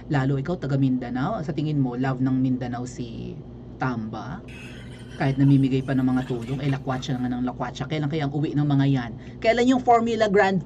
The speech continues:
Prix? Baka manood sila ni Kuting. Eto po, tiningnan ko, oh. Tingog Party List Representative, Yeda Marie Rod-, Romualdez ang first representative. So, siya yung kongresista ng Tingog Party List.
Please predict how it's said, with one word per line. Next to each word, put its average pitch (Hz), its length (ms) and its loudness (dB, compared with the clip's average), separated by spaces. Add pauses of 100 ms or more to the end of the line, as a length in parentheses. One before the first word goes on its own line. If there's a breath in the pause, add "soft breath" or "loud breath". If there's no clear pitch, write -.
Prix? 165 160 6
Baka 151 160 0
manood 170 320 0
sila 175 160 2
ni 165 160 0
Kuting. 131 400 0 (480 loud breath)
Eto 185 240 0
po, 233 80 0
tiningnan 185 400 0
ko, 180 160 -2
oh. 139 320 0
Tingog 202 400 0
Party 180 320 4
List 175 240 0
Representative, 151 880 0
Yeda 143 400 0
Marie 135 560 2
Rod-, 127 400 0
Romualdez 123 720 0
ang 131 400 -4 (720)
first 151 240 0
representative. 120 800 -4 (2500)
So, 170 80 0
siya 175 240 4
yung 165 80 4
kongresista 143 640 0
ng 127 320 2
Tingog 131 400 2
Party 117 320 -8
List. 120 480 -12